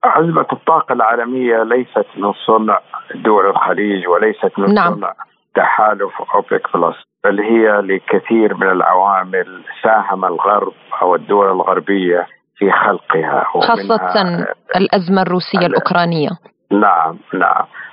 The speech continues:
Speaker 1: وبالتالي، آه، الاستفادة طبيعية، لكن هي السؤال هل ستستمر الأسعار في الارتفاع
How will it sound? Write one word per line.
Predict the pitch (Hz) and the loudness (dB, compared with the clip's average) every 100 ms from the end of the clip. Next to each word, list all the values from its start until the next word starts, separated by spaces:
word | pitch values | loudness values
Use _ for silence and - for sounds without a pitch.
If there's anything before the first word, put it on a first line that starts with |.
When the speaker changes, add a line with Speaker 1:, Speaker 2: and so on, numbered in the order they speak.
| - | -6
Speaker 1:
وبالتالي، | 101 101 - 127 123 117 117 117 110 | -2 -2 0 0 2 2 0 0 0
آه، | 107 95 98 104 98 | 0 2 2 0 -2
الاستفادة | - - 104 117 117 110 | -4 -4 -2 2 2 2
طبيعية، | 113 110 104 110 101 104 | 0 0 2 2 2 2
لكن | 87 98 - 95 | 2 0 -2 -2
هي | 98 110 101 104 | 0 2 2 0
السؤال | - 113 120 107 95 - - | -2 0 2 2 -2 -8 -2
هل | 117 107 | -2 -2
ستستمر | - 98 104 - 107 110 117 110 | -2 -2 -4 0 0 2 2 2
الأسعار | 95 92 - - 104 101 - | 0 -4 -4 0 2 0 -6
في | |
الارتفاع | - 98 92 95 - 101 98 | -4 -2 -2 -4 0 2 2